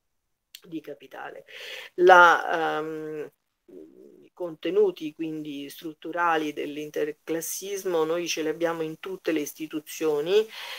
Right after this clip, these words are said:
eh, dagli apparati statali ai partiti, ai sindacati, le chiese, le famiglie, i giornali, eccetera, che sono funzionali tutti inevitabilmente al ricatto, eh, che viene realizzato soprattutto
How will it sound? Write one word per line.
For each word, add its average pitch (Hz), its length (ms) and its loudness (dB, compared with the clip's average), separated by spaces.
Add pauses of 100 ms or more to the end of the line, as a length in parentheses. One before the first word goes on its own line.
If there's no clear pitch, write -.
(140)
eh, 147 380 2
dagli 160 220 2
apparati 160 540 4
statali 160 580 6
ai 156 80 6
partiti, 160 460 -2
ai 147 60 -4
sindacati, 156 760 0
le 156 100 0
chiese, 165 420 4
le 151 80 0
famiglie, 160 500 -4
i 151 60 -4
giornali, 160 460 2
eccetera, 156 540 2
che 151 140 -2
sono 175 560 8
funzionali 165 760 0
tutti 202 440 0
inevitabilmente 175 1120 0
al 156 140 6
ricatto, 151 1300 2
eh, 143 120 -4
che 147 160 -4
viene 147 480 0
realizzato 156 680 0
soprattutto 151 880 -4